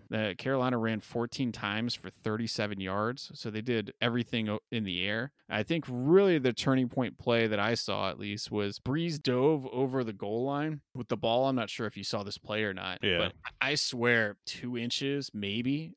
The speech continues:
Speaker 1: of the ball crossed the plane, and then it was punched out by a Panthers defender,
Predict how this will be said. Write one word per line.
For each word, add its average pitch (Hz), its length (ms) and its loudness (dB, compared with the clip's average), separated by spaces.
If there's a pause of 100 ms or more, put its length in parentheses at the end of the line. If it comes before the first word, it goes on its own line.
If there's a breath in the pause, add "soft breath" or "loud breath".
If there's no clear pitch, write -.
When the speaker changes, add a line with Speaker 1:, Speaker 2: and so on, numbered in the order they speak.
Speaker 1:
of 117 120 0
the 110 80 2
ball 117 320 2
crossed 113 400 0
the 104 80 -6
plane, 120 580 -6
and 117 140 2
then 120 100 8
it 123 80 4
was 101 140 -6
punched - 460 0
out 120 280 4
by 107 140 4
a 95 120 2
Panthers 117 460 -2
defender, 107 680 -4